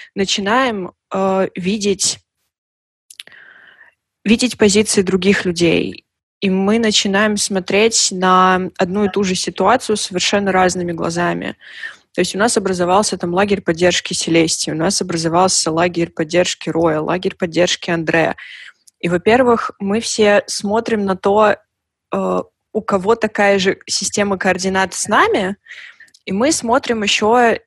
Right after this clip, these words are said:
э, глазами друг друга на одну и ту же ситуацию. Мне кажется, что вот это вот самое главное, что есть в этой книге, то, что мы оттуда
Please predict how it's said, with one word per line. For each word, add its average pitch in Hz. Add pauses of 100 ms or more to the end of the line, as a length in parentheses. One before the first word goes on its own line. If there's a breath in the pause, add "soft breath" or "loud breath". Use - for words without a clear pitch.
(340)
э, 185
глазами 202
друг 180
друга 254
на 196
одну 190
и 233
ту 220
же 196
ситуацию. 180
Мне 190
кажется, 185
что 180
вот 180
это 240
вот 214 (840)
самое 208
главное, 202
что -
есть 196
в -
этой 185
книге, 214
то, 196
что -
мы 190
оттуда 185